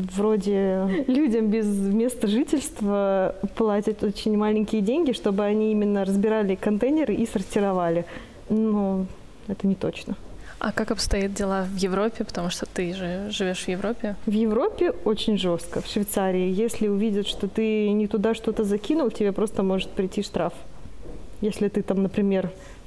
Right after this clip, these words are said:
Speaker 1: органику закинул куда-нибудь в стекло или в металл, <laughs> или в вещи, то есть там, да, ты там не будешь этого делать.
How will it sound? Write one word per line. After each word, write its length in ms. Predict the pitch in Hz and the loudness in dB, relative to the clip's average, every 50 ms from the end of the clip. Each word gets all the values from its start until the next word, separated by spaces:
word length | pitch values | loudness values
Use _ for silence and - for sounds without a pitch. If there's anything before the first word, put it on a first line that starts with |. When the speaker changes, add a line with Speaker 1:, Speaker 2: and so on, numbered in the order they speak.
| - - - - - - | -16 -14 -14 -8 -4 0
Speaker 1:
органику 800 | 208 202 190 202 208 214 220 220 202 - - 196 185 180 180 170 | 0 2 2 2 4 4 2 2 0 0 0 2 4 4 4 2
закинул 400 | 180 208 190 - 208 190 185 185 | 2 0 0 2 2 2 2 2
куда-нибудь 480 | 185 - 208 190 185 180 180 175 185 - | 2 2 2 2 2 2 0 0 -2 -4
в 80 | - - | -6 -8
стекло 580 | - - 214 208 - 202 196 190 220 269 285 | -6 -4 -4 -2 0 2 4 4 4 4 4
или 600 | 254 208 185 190 180 175 185 180 175 175 175 175 | 4 2 2 2 2 2 2 0 2 2 2 2
в 80 | 180 185 | 4 4
металл, 640 | 190 190 190 190 - 185 190 208 226 240 240 226 - - - - - - | 4 2 2 0 0 0 2 2 2 2 2 0 -2 -6 -8 -10 -12 -12
<laughs> 280 | - - - - 190 - | -12 -12 -10 -10 -6 -2
или 220 | 208 233 220 208 196 | 0 2 2 4 4
в 40 | 185 180 175 | 2 2 2
вещи, 340 | 180 196 214 254 - - 214 | 2 2 2 2 0 -2 -2
то 120 | - - | 0 0
есть 160 | 196 196 - - | 0 -2 0 0
там, 640 | 202 202 220 226 220 208 196 175 - - - 202 | 0 2 2 2 2 2 0 0 -2 -2 -2 0
да, 360 | 170 175 165 160 160 160 175 - - - - - - - - - - - - - - - - - - 240 202 - | 0 0 0 0 -2 -4 -4 -6 -8 -12 -12 -12 -12 -12 -14 -14 -14 -16 -16 -16 -18 -18 -16 -8 -4 -4 -2 0
ты 80 | 214 202 | 0 0
там 340 | 208 208 196 190 196 196 | 0 0 2 2 2 2
не 80 | 208 196 | 2 0
будешь 320 | 190 - - - - - | 0 -2 -4 -6 -6 -6
этого 240 | - - 190 180 185 | -6 -4 -2 -2 -2
делать. 300 | 170 - 175 175 - - | 0 0 -2 -2 -2 -4